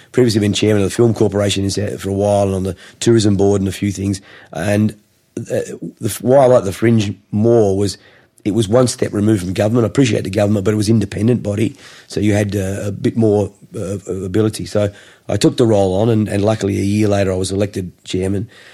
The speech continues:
And I must say, it's been amazing. It's, it's the most fun I've had since really working, uh, in a Young and Rubicon type environment, running an agency, because it's all about, um, energy,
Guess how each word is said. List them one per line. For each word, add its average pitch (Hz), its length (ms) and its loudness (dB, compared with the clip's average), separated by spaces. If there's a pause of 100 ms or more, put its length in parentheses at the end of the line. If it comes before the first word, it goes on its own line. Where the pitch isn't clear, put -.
(340)
And 120 200 2
I 120 80 4
must 143 280 2
say, 95 540 -2
it's 104 220 -6
been 104 440 0 (100)
amazing. 101 560 0
It's, - 240 -10 (400)
it's 110 160 -4
the 113 100 2
most 135 320 4
fun 123 240 2
I've 104 140 2
had 107 180 0
since 101 340 -4 (360)
really 110 280 2
working, 104 720 0
uh, 95 260 -2
in 95 140 -4
a - 20 -2
Young 101 240 2
and 98 100 2
Rubicon 110 340 2
type 104 200 0
environment, 104 400 0
running 95 220 0
an 90 60 -4
agency, 107 500 -4 (340)
because 107 300 2
it's 113 160 0
all 127 160 6
about, 117 380 2 (540)
um, 95 340 -2 (160)
energy, 123 640 2